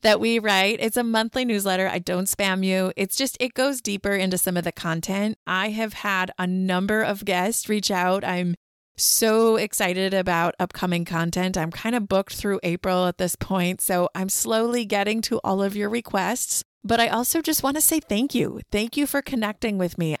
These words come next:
I don't ever want you to feel like you can't reach out to me. I'm here. I would love to connect. I love to hear feedback about what you're appreciating about the show.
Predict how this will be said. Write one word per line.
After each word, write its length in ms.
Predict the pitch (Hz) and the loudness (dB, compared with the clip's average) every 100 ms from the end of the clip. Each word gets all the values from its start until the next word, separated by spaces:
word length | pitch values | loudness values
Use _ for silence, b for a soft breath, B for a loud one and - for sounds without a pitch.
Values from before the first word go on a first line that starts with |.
| - | -2
I 80 | 196 | 0
don't 160 | 233 | 2
ever 180 | 240 269 | 2 2
want 280 | 254 247 - | 2 0 0
you 40 | |
to 60 | 220 | -2
feel 380 | - 233 240 214 | -2 -2 0 2
like 220 | 196 180 | 0 -2
you 80 | 185 | -6
can't 340 | - 180 180 | -2 -2 -2
reach 180 | 175 175 | -2 -2
out 200 | 165 160 | -2 -2
to 100 | - | -4
me. 140 | 160 151 | -6 -4
I'm 140 | 165 | -4
here. 320 | 180 226 214 | -2 0 2
I 80 | 196 | 2
would 180 | 180 180 | 0 0
love 160 | 214 | 0
to 100 | 220 | -2
connect. 400 | 226 220 190 180 | -6 -4 -4 -2
I 60 | 190 | -4
love 260 | 185 190 196 | 0 0 0
to 60 | |
hear 280 | 202 - 185 | -4 -2 -2
feedback 560 | 175 185 185 170 170 - | 0 -2 0 -2 -2 -6
about 200 | 185 170 | -6 -4
what 220 | 170 - | -4 -2
you're 80 | 180 | -4
appreciating 580 | 208 247 - 220 214 202 | -2 -2 0 0 0 -2
about 220 | 190 185 | -2 -2
the 80 | 190 | -4
show. 480 | - 185 180 180 | -2 0 2 0